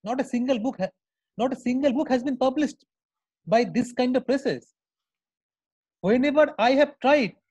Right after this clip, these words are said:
to send them the manuscript, they told only one single thing: who will, who will read the book? Who will be the possible reader? And each time I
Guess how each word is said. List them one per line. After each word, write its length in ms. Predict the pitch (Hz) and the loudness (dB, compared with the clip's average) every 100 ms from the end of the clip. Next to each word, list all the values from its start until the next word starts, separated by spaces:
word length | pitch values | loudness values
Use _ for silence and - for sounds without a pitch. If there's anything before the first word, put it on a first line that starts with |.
| - | -10
to 120 | 240 - _ _ _ _ 190 | -10 -10 _ _ _ _ -20
send 320 | - 262 285 | -4 -2 0
them 220 | 285 226 165 | 0 -2 -2
the 80 | 226 | -2
manuscript, 600 | 202 247 330 - 254 143 _ _ _ _ _ 151 | 0 -2 -2 -2 -2 -2 _ _ _ _ _ -6
they 100 | 233 | -6
told 320 | - 302 247 | 0 0 0
only 280 | 240 269 262 | -2 -2 -4
one 420 | 139 196 302 311 | -2 -2 0 -4
single 400 | - 240 233 220 | -4 -2 0 0
thing: 320 | - 160 131 _ _ | -2 -6 -6 _ _
who 160 | - 262 | -4 0
will, 180 | 277 247 175 - | 0 -2 -6 -2
who 120 | 285 | 2
will 160 | 285 | 2
read 180 | 196 180 | 0 -2
the 100 | 151 | -4
book? 140 | 139 _ _ - | -8 _ _ -6
Who 120 | 254 | -2
will 200 | 311 320 | 0 0
be 60 | 302 | 0
the 100 | 285 | 0
possible 400 | 233 226 247 208 | -2 -4 -4 -2
reader? 380 | 208 190 123 117 _ - - _ _ _ _ 165 | -2 -2 -6 -8 _ -20 -20 _ _ _ _ -4
And 140 | 180 208 - - | -4 -4 -8 -2
each 120 | 269 - | -2 -2
time 140 | 302 | -2
I 80 | 254 | -2